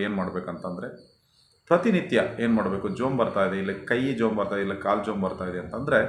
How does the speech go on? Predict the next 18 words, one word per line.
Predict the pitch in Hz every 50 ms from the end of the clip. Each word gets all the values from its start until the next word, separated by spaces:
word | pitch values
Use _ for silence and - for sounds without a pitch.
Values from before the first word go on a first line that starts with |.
| - - - - - - - - - - - - - - - - - - - - - - - - - - - - - - 135
ಒಂದು | 147 156 151 151 156 151 151 151 151 - - - - - - - - -
ಕಾಲು | 135 143 160 175 175 -
ಕೆ | 165 156 147
ಜಿಯಷ್ಟು | - 123 127 120 117 123 - - 147 - - - - - - - 113
ಹರಳೆಣ್ಣೆ, | 117 120 117 113 107 101 98 92 - - -
ಅಂದರೆ | 123 127 131 131
ಕ್ಯಾಸ್ಟ್ರಾಲ್ | 127 123 113 113 - - 131 120 107 101
ಆಯಿಲ್, | 95 90 80 - - - -
ನೀವು | 110 104
ನೋಡಿದ | 104 107 101 98 98
ಹರಳೆಣ್ಣೆ | 98 92 101 110 127 127 117 117 113
ನೋಡಿದಿರಲ್ಲ, | 104 101 98 92 92 90 90 92 104 120 139 - - - - - - - _ - - - - - _ _ _ - 110
ನಾ | 110 110 107 104 104 110 - 117
ಹಳ್ಳಿನಲ್ಲಿ | 123 139 143 151 143 131 123 123 131 123
ಅದನ್ನು | 113 107 107 107 104
ಏನು | 104 110 120 120
ಮಾಡ್ತಾರೆ | 117 107 98 - - 98 98
ಅಂದರೆ, | 107 117 117